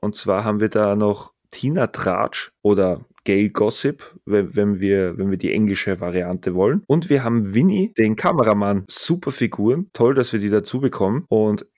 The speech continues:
grad der Winnie ist ja auch zu einem Charakter geworden, den man irgendwie gar nicht mehr so wegdenken kann. Denn immerhin war er ja kurzzeitig der Mitbewohner von Lord Garmadon. Oder andersrum, Lord Garmadon war kurzzeitig sein Mitbewohner.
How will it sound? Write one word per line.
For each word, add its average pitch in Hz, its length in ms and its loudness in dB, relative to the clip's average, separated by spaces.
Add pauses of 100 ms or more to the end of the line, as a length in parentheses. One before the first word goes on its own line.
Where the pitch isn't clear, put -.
grad 95 320 -2
der 92 140 0
Winnie 127 300 2
ist 104 260 -2
ja 98 500 0
auch 95 360 0
zu - 160 -2
einem 104 220 0
Charakter 95 460 -4
geworden, 98 540 0 (100)
den 113 140 2
man 135 140 0
irgendwie 113 500 -2 (120)
gar 101 200 -2
nicht - 280 -8
mehr 107 260 2
so 123 460 -2
wegdenken 104 680 0
kann. 104 340 -2 (100)
Denn 110 140 2
immerhin 139 480 0
war 113 120 2
er 107 60 2
ja 107 140 2
kurzzeitig 120 1040 -2
der 98 560 2
Mitbewohner 101 1000 0
von 107 460 -4 (180)
Lord 104 340 0
Garmadon. 98 640 -2 (120)
Oder 95 320 2 (320)
andersrum, 95 800 0
Lord 95 260 2
Garmadon 101 520 0
war 98 100 4
kurzzeitig - 640 -2
sein 160 260 0
Mitbewohner. 92 760 -2